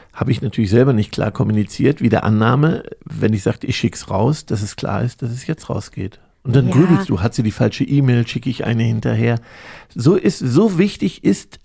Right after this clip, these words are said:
Speaker 1: eben klare Kommunikation.
Speaker 2: Ja, und das finde ich ja schon spannend, zum einen dich dann so zu erleben, wo ich sag, ähm, ne, entspannt sein jetzt, kommt schon noch.
Speaker 1: Nein.
Speaker 2: Ähm, ne? Sie, sie hat ja nicht gesagt, sofort,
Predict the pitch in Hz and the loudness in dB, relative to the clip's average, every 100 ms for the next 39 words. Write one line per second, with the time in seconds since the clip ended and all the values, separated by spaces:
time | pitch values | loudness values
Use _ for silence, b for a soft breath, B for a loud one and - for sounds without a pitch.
0 | _ - 170 180 180 - 143 165 160 - | _ 0 0 0 -4 0 0 0 -2 -2
1 | 156 151 139 147 - 175 98 - b b | 0 0 0 -4 -4 -4 -4 -8 b b
2 | b - 175 175 208 220 254 233 196 - | b -6 2 2 2 -2 0 2 2 2
3 | 160 160 - - 151 - 165 170 190 - | 4 2 0 0 0 0 0 0 0 -2
4 | 180 180 175 - 160 160 185 262 214 175 | -2 -2 -4 -4 0 2 2 0 -2 -4
5 | 170 175 - 175 175 - - 185 226 - | 0 0 0 -2 -2 -6 -6 -2 -2 -2
6 | 160 160 - 160 170 180 220 247 269 277 | -2 -2 -2 0 0 0 -2 0 2 4
7 | 359 - - - - 170 175 - 214 240 | 2 -2 -14 -10 -4 -2 -2 -2 0 0
8 | 269 - - 104 104 95 196 269 494 175 | 0 -4 0 2 4 4 2 -2 -6 -8
9 | 175 190 185 190 190 190 190 - 175 180 | -8 -6 -4 -4 -2 -4 -2 -2 0 0
10 | - - 170 156 175 - 160 226 | -2 -6 0 2 2 0 -2 -2